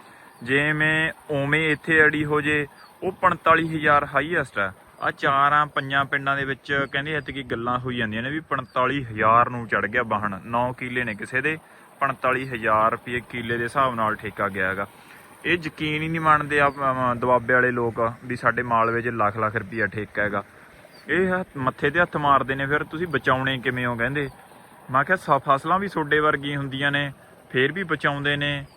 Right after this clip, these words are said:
ਫਿਰ ਵੀ ਅੱਡੀਆਂ ਚੱਕ ਚੱਕ ਫਾਹ ਲੈਂਦੇ ਨੇ ਸਾਡੇ ਲੋਕ।"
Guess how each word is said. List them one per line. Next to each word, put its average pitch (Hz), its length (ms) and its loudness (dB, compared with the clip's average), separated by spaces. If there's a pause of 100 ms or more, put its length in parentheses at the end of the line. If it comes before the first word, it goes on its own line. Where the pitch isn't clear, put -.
ਫਿਰ 147 200 -4
ਵੀ 175 220 2
ਅੱਡੀਆਂ 139 380 -2
ਚੱਕ 139 220 0
ਚੱਕ 143 200 -2
ਫਾਹ 143 280 4
ਲੈਂਦੇ 135 360 0
ਨੇ 120 80 -2
ਸਾਡੇ 101 280 -2
ਲੋਕ।" 95 400 -6